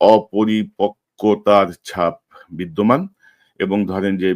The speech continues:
জনাব তারেক রহমান সাহেবের কাছে আসলে বাংলাদেশ থেকে নেতারা যেভাবে উপস্থাপন করেছেন, আহ, সেই অনুযায়ী তিনি আসলে সিদ্ধান্ত দিয়েছেন। তো প্রথম কথা আমি যদি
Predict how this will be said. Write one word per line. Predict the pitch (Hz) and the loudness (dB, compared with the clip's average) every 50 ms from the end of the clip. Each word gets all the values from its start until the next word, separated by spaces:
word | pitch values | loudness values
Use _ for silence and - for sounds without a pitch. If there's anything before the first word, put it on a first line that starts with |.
| 85 - - | -4 -8 -8
জনাব | 87 98 101 101 - | -6 -4 -4 -4 -2
তারেক | - 101 92 95 90 - | -2 -2 -2 -2 -4 -4
রহমান | 104 104 117 120 120 | -4 -4 -4 -4 -4
সাহেবের | - - 123 117 110 104 113 110 101 | -4 -4 -2 -2 0 0 -2 -2 -2
কাছে | - 101 101 101 - 110 101 | -2 -4 -4 -2 -2 -2 -2
আসলে | 95 92 - 104 98 98 | -2 -4 -4 -4 -4 -2
বাংলাদেশ | 85 85 85 87 87 90 101 101 - - | -2 -2 -4 -4 -4 -6 -6 -8 -8 -6
থেকে | - 123 117 - 113 110 107 104 - _ _ _ _ _ _ _ - | -6 -6 -4 -2 -2 -2 -2 -4 -10 _ _ _ _ _ _ _ -10
নেতারা | 90 92 98 101 98 120 127 135 147 | -6 -4 -2 -2 0 2 2 4 4
যেভাবে | 135 127 131 110 107 110 101 104 | 4 2 2 0 0 -2 -2 -4
উপস্থাপন | 98 - - - - - 98 - - 90 85 | -4 -4 -8 -16 -16 -16 -12 -10 -8 -8 -6
করেছেন, | - 80 80 80 76 - - 80 78 - _ _ _ _ _ _ _ - | -6 -6 -6 -6 -6 -8 -10 -12 -12 -12 _ _ _ _ _ _ _ -6
আহ, | 85 85 80 78 73 67 71 | -4 -4 -2 -4 -4 -6 -8
সেই | - - - - - 139 147 147 147 147 - - | -10 -14 -12 -6 -2 0 0 2 0 0 -2 0
অনুযায়ী | 120 127 127 120 110 127 139 147 | 2 2 2 4 4 2 0 0
তিনি | 147 139 127 117 107 | 0 -2 0 0 0
আসলে | 95 - - 92 87 | -2 -4 -6 -10 -10
সিদ্ধান্ত | - - 85 80 85 80 76 - | -10 -12 -16 -16 -16 -16 -14 -14
দিয়েছেন। | 73 69 76 69 - - - 58 - _ - - - - - _ - | -14 -12 -12 -12 -12 -14 -16 -20 -20 _ -20 -20 -20 -20 -20 _ -6
তো | 147 | -6
প্রথম | 135 - 160 160 143 190 202 170 | -2 0 0 0 0 0 0 2
কথা | - 170 165 180 175 | 2 2 4 2 0
আমি | 160 156 147 | 0 0 -2
যদি | 160 156 160 | -2 -2 -2